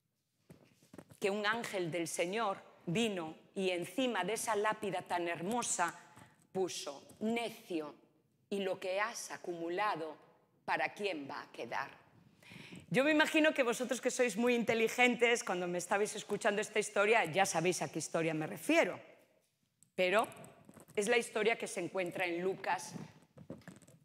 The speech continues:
capítulo doce, versículos del trece al veintiuno. Entonces alguien de la multitud exclamó: "Maestro, por favor, dile a mi hermano que divida la herencia de nuestro padre conmigo".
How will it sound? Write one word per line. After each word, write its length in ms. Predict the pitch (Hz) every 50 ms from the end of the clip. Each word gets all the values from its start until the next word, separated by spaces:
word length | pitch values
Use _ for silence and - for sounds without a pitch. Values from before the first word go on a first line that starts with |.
| _ _ _ -
capítulo 560 | - 185 175 - 196 160 - 202 190 185 190 180
doce, 500 | 220 220 220 220 - - 202 202 208 - - - _ - - _ _ _ _ _ _ _ _ _ -
versículos 760 | 185 202 196 165 - - 226 208 - - 214 214 208 220 -
del 220 | - 185 165 151 -
trece 540 | 214 190 190 185 190 - 208 185 175 - -
al 160 | 185 170 156
veintiuno. 720 | 151 165 156 139 - - 156 156 151 147 143 139 135 135 - - - - - - - - - - - -
Entonces 600 | 240 247 226 - 349 370 381 370 381 359 - -
alguien 360 | 330 330 320 254 294 285 269
de 80 | 247 269
la 120 | 262 247
multitud 600 | 247 254 254 233 - 254 247 185 - 330 330 -
exclamó: 880 | 285 254 - - - 240 208 185 185 185 180 160 151 151 160 - - - -
"Maestro, 680 | 220 254 269 311 339 349 - - - - 226 220 175
por 140 | 233 247 -
favor, 480 | - 262 240 240 269 247 226 202 - - - - - - - _ _ _ _ - -
dile 240 | 370 415 415 415
a 80 | 370 285
mi 120 | 269 254
hermano 440 | 254 240 269 311 349 330 294 254 208
que 100 | - 240
divida 380 | 214 247 240 302 330 302 294 262
la 140 | 247 240 240
herencia 420 | 240 285 294 294 285 - 240 220
de 100 | 202 214
nuestro 420 | 214 214 214 208 - 226 214 -
padre 320 | - 254 254 220 233 220 -
conmigo". 720 | - 202 175 180 180 180 170 147 160 156 156 147 -